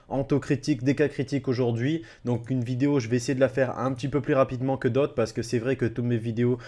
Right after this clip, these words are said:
font plus de dix à quinze minutes. Donc c'est vrai que pour certains contenus, c'est un peu long, donc on va faire vite, on va essayer, on va voir si le contenu vous plaît en, en format un petit peu réduit,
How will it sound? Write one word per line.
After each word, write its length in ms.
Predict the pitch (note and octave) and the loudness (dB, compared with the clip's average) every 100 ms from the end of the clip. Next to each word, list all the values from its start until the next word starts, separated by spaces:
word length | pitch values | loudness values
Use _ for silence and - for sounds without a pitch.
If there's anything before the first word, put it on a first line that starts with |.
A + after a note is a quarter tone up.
| - | -20
font 260 | - B2 B2 | -6 -4 -2
plus 280 | A#2+ C#3 C3+ - - | 0 -2 -2 -6 0
de 300 | A#2 C3+ F#2 | 4 4 4
dix 460 | G#2 A#2 C#3+ - - | -2 -2 -4 -4 -4
à 220 | A2+ A#2 | 0 0
quinze 320 | A#2 D3 B2+ | 2 0 2
minutes. 360 | C3+ C3 D3 C3 | 0 2 2 0
Donc 240 | A#2 A#2 | -2 0
c'est 100 | B2+ | 2
vrai 120 | C#3 | 2
que 80 | C#3 | 0
pour 220 | G#2+ G#2+ | -2 -4
certains 320 | - B2 C#3 B2+ | -2 -2 -2 -4
contenus, 400 | D3 D3+ D#3+ D#3 - - - | -4 -2 -2 -4 -10 -20 -20
c'est 1000 | - - - - C3 B2 A#2+ A#2+ A#2+ A#2+ C3 | -16 -14 -12 0 2 4 6 6 4 4 2
un 100 | B2+ | 2
peu 160 | C#3 | 4
long, 280 | C3+ D3+ E3+ | 4 4 2
donc 280 | C#3 A#2+ A#2+ | 0 0 -2
on 160 | B2+ | -4
va 100 | C3 | -2
faire 240 | D3 C3+ G2+ | 2 2 2
vite, 240 | A#2 D3+ | 0 -2
on 80 | G#2+ | 0
va 160 | G#2 A2 | 2 0
essayer, 320 | - G2+ C#3+ | -2 -2 0
on 60 | |
va 80 | G#2+ | 0
voir 160 | A2 C#3 | 0 -2
si 100 | A#2+ | -4
le 60 | |
contenu 360 | A2+ A2+ B2 C#3+ | -8 -6 -4 -4
vous 320 | B2 A2 B2+ A#2+ | -4 -2 -2 0
plaît 320 | C3 C#3 - | 2 2 0
en, 140 | G#2+ A2+ A2 | -4 -6 -6
en 100 | A#2 | -6
format 360 | A2 A2 A#2 A#2 | -2 0 2 0
un 100 | C3+ | -2
petit 140 | C3 | -2
peu 140 | A#2+ A#2+ | -2 0
réduit, 360 | A2 G#2+ E3 | 0 0 -2